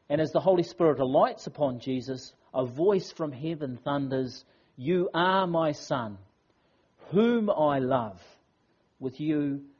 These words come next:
I am well pleased." And there's certainly a witness going on here, isn't it? It's not just Jesus saying he's the Son of God,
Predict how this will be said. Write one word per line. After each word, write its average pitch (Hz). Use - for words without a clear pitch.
I 127
am 120
well 117
pleased." 107
And 123
there's 117
certainly 156
a 131
witness 127
going 123
on 117
here, 110
isn't 123
it? 90
It's -
not 160
just -
Jesus 143
saying 110
he's 107
the 107
Son 110
of 101
God, 120